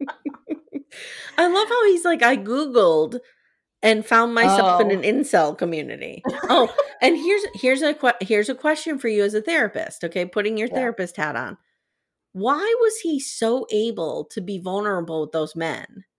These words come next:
Speaker 1: in his Manosphere group, but he's not
Speaker 2: Mm-hmm.
Speaker 1: able to be that way when he's in front of the camera, around his wives? Did you, do you think it was an
Speaker 2: Yeah.
Speaker 1: act, or do you think he's just, he has his guard down when he's with his Manosphere?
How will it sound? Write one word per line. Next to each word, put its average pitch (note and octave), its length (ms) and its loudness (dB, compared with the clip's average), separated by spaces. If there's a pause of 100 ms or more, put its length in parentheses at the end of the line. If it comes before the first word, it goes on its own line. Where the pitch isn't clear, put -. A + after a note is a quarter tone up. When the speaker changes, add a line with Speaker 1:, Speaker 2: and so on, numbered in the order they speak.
(280)
Speaker 1:
in F#3 120 -6
his F#3 180 -4
Manosphere E3+ 640 -6
group, - 320 -10 (160)
but F#3+ 120 -2
he's G3 220 -10
not G3+ 280 2
Speaker 2:
Mm-hmm. G3+ 100 -2
Speaker 1:
able G3+ 220 0
to G3+ 140 -6
be E3+ 160 -6
that E3+ 220 0
way D#3 400 0 (400)
when F3 160 0
he's E3+ 220 -2
in D#3+ 80 -2
front D#3 160 -2
of D3 60 -2
the C#3+ 120 -2
camera, A#3+ 520 0 (160)
around D3+ 400 -2
his D#3 200 -8
wives? G#3+ 560 0 (380)
Did A3 200 -4
you, A3+ 160 -12
do G3 100 -8
you A#3 100 -2
think E4+ 200 -2
it G4 100 4
was D#4+ 160 -2
an G3+ 160 0
Speaker 2:
Yeah. C#4+ 100 2 (260)
Speaker 1:
act, F3+ 180 -6
or A#3 120 4
do G#3+ 100 -6
you A#3 100 -4
think B3 240 -2
he's A#3+ 220 -6
just, A3 260 0 (100)
he G3+ 280 -2
has G3+ 220 0
his F3+ 120 -6
guard F#3 320 0
down D#3+ 220 -4
when D#3 120 -6
he's D#3+ 180 -8
with E3 160 -4
his D3 140 -8
Manosphere? E3+ 640 -8